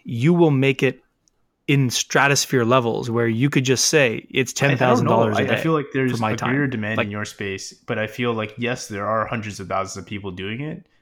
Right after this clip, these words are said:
Speaker 2: but I would say that eighty, ninety percent of them are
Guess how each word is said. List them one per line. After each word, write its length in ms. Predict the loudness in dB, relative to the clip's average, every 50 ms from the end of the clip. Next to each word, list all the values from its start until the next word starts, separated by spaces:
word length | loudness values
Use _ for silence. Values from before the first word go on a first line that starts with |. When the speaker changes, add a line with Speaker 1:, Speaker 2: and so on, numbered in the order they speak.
| _ _ _ _ _
Speaker 2:
but 260 | -6 -6 -6 -6 -8 -12 _ _ _ _ _ _ _ -8
I 180 | -4 -4 -2 -2
would 280 | -2 -4 -4 -6 -8 -10 -16 _ _ _ _
say 260 | -14 -12 -8 -6 -6 -6
that 160 | -6 -8 -8 -8
eighty, 500 | -6 -6 -4 -4 -4 -4 -4 -6 -8 -8
ninety 260 | -6 -6 -6 -6 -6
percent 320 | -8 -8 -8 -8 -6 -6 -6
of 60 | -6
them 260 | -6 -6 -8 -8 -10 -8
are 520 | -6 -4 -2 -2 -2 -2 -4 -6 -6 -10